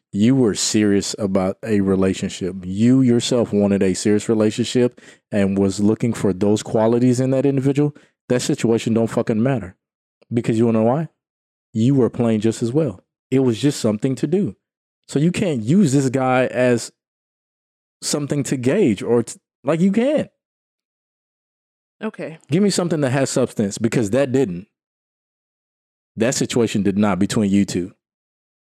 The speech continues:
Speaker 1: Neither one of you wanted anything serious. And you wasted six months.
Speaker 2: I didn't waste six months.
Speaker 1: Next.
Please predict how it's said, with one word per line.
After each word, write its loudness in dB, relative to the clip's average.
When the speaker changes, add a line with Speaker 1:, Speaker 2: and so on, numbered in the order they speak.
Speaker 1:
Neither 2
one 0
of -2
you 2
wanted 0
anything -6
serious. -14
And 0
you 2
wasted 0
six -6
months. -10
Speaker 2:
I -6
didn't -4
waste -6
six -14
months. -16
Speaker 1:
Next. -4